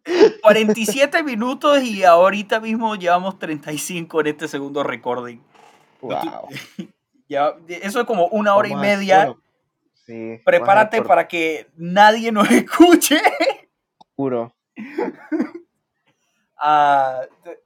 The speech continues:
Speaker 2: te, te lo juro, yo ya estaba pensando,
Speaker 1: Y
Speaker 2: este va a
Speaker 1: pues
Speaker 2: ser el episodio. Perdonen para las personas que están escuchando, pero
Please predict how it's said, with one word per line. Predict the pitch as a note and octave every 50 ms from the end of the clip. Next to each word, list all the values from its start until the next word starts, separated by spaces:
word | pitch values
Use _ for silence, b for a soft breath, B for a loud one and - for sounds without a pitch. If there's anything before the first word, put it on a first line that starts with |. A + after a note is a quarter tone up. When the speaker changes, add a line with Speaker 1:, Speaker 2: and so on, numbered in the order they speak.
| _ _ _
Speaker 2:
te, | - G#3 A3
te | A3 - A3+ A3
lo | G#3+ G#3
juro, | G3+ F#3 F3
yo | F3 A3 D#4
ya | F4+ F4
estaba | E4 - D#4 - -
pensando, | - G#3+ G3 - - - A3 A3+ -
Speaker 1:
Y |
Speaker 2:
este | - B2 A#2+ D3
va | -
a | -
Speaker 1:
pues | -
Speaker 2:
ser | - E3+ E3 D3 -
el | C#3 C3+ C3
episodio. | C3 _ _ C3+ - D3+ D3+ - - -
Perdonen | - G3 F#3+ F3+ F#3 A3 A#3+ C4 C#4+ D4
para | - G#3+ F#3
las | F3 F3 E3+
personas | E3+ E3 D3+ G3+ G#3 G#3+ G#3+
que | G3
están | D3+ E3+ F3
escuchando, | F#3 F#3 - D#3+ D3+ - E3 D#3 D3+ D#3 D#3 D3+
pero | D#3+ C#3 B2+ -